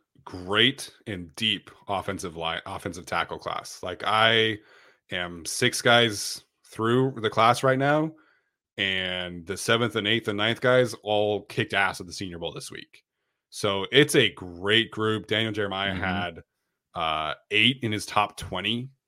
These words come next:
Speaker 1: Like, it's, it's insane. This offensive tackle class is great. So I think that does lend itself towards being a little bit patient at right tackle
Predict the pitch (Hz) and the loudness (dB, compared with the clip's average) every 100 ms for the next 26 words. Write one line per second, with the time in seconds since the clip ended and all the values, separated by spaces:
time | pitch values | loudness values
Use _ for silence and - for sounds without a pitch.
0 | - 98 - 117 123 - - - _ 113 | -8 -8 -4 2 2 2 -12 -14 _ 2
1 | 127 131 107 95 - 98 101 117 151 165 | 2 2 -6 -6 -4 -2 -2 0 2 2
2 | 147 135 120 117 113 104 98 - 87 78 | 0 4 4 4 0 -2 -2 -4 -12 -10
3 | 90 85 82 113 104 95 - _ _ _ | -10 -10 -8 -4 -4 -4 -10 _ _ _
4 | _ _ _ _ _ _ _ - 131 139 | _ _ _ _ _ _ _ 2 6 8
5 | 165 135 123 123 120 104 107 110 110 - | 8 8 8 6 6 0 -4 -2 -2 -2
6 | 104 - 104 98 90 - - _ _ _ | -2 -2 -4 -4 -6 -14 -14 _ _ _
7 | - 110 110 104 98 80 101 92 95 85 | -8 -4 -2 -2 -4 -6 -6 -6 -8 -12
8 | - 82 90 85 - 95 95 110 120 135 | -10 -10 -8 -10 -6 -6 -4 -2 -2 -4